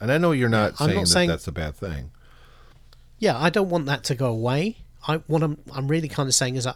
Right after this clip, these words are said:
Speaker 2: I'd like to have the best of both systems. I'd like to have the ability for anyone to publish what they want.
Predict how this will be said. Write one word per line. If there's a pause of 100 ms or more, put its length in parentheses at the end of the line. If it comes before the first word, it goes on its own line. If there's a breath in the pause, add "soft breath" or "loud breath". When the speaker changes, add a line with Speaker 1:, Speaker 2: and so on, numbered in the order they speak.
Speaker 2:
I'd
like
to
have
the
best
of
both
systems. (220 loud breath)
I'd
like
to
have (220 soft breath)
the
ability
for
anyone
to
publish
what
they
want.